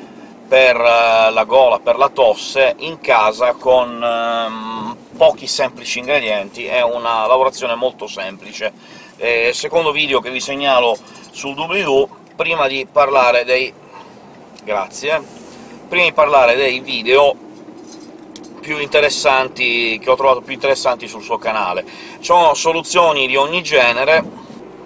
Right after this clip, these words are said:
e quindi cominciamo con, eh, una classica ricetta per un dolce veloce, una cosa magari un po' natalizia, però ci può stare anche durante il resto dell'anno. Una specie di pane, stella di pane alla Nutella.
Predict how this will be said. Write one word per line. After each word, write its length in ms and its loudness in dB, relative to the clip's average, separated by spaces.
e 140 0
quindi 480 -2
cominciamo 600 2
con, 400 2
eh, 380 2
una 200 -2
classica 760 2
ricetta 640 2
per 180 0
un 160 -6
dolce 380 2
veloce, 500 2
una 180 -4
cosa 680 0
magari 240 0
un 80 -8
po' 100 -2
natalizia, 540 -2
però 200 2
ci 120 -10
può 140 -2
stare 260 0
anche 480 -4
durante 320 -2
il 60 -2
resto 260 -6
dell'anno. 580 -4
Una 180 0
specie 540 0
di 160 -12
pane, 1120 2
stella 340 0
di 100 -6
pane 240 0
alla 200 0
Nutella. 600 -2